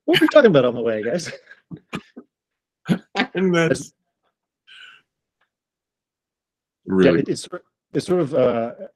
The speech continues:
Speaker 1: I'm, I have in my Bible a note, you know, parenting tip here. Um, you know,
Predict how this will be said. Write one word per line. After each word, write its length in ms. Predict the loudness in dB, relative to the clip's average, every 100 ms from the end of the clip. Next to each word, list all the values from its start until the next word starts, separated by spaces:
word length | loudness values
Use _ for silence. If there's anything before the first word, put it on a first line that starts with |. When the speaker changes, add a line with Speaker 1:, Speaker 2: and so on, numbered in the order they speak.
| _ -10
Speaker 1:
I'm, 200 | -10 -10 _
I 120 | -6 -4
have 160 | -4
in 220 | -4 -4
my 220 | -4 -4 -4
Bible 500 | -2 -2 -4 -6 -8
a 80 | -8
note, 380 | -4 -4 -6 -10
you 80 | -14
know, 160 | -14 -16 -12
parenting 460 | -6 -6 -6 -12 -12
tip 220 | -14 -14 _
here. 340 | _ -16 -16 -20 _ -20 _ _ -8
Um, 420 | -6 -6 -8 -12 _ _ _ _ -8
you 80 | -8
know, 200 | -8